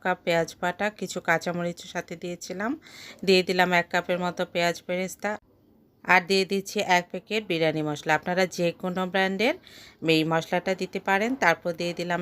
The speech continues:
লবণ, ধনিয়ার গুঁড়ো দুই টেবিল চামচ, জিরার গুঁড়ো এক টেবিল চামচ, তারপর, আহ, লাল মরিচের গুঁড়ো দুই টেবিল চামচ। হাতের সাহায্যে খুব সুন্দরভাবে মেখে একটি সাইডে রেখে দিলাম। অন্য একটি পাত্রে দিয়ে দিলাম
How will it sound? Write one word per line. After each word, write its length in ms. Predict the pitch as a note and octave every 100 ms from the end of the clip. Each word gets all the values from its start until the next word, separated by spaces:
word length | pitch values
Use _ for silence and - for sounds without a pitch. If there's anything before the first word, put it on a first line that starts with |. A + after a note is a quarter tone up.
| F3
লবণ, 360 | D#3+ D#3+ F3+ A3
ধনিয়ার 540 | D#4+ _ - G#3 G#3 G3+ G3+
গুঁড়ো 220 | G3+ G#3+
দুই 200 | G3 F#3 F3+
টেবিল 220 | F#3+ F#3+
চামচ, 380 | F#3 G3+ G3+ G#3 F#3
জিরার 280 | F3+ F3+ F3
গুঁড়ো 240 | F3+ F3+ F#3 F#3
এক 80 | E3 -
টেবিল 220 | F3 F3+ F3
চামচ, 380 | F#3 F#3+ B3 D4+ - - - - -
তারপর, 380 | F3+ E3 E3+ D#3+ D#3
আহ, 80 | D#3+ D#3 D#3 D3+ D#3+
লাল 160 | D#3+ E3+
মরিচের 420 | F3+ F3+ F3+ F#3+ E3+
গুঁড়ো 260 | F#3 G#3+
দুই 180 | A#3 E3 D3+
টেবিল 200 | C#3+ C#3
চামচ। 260 | D3 C3+ C#3 - - - -
হাতের 260 | G3+ G3 G3
সাহায্যে 260 | G#3 F#3+ G3
খুব 120 | A3 G3+
সুন্দরভাবে 680 | - F#3 F#3 F#3+ G3 G3 G3+
মেখে 400 | F#3 F3 A3 C4 - - - -
একটি 220 | E3+ - G3+
সাইডে 480 | - F#3 E3+ E3+ A3+ F3+
রেখে 240 | A3 D#3+ D3
দিলাম। 240 | D3 C3+ C3+ - - - -
অন্য 140 | F3 F#3
একটি 220 | G3 G3
পাত্রে 360 | G#3 G#3 G3+ A3 G#3+
দিয়ে 160 | G#3 G#3
দিলাম 320 | A3+ G#3+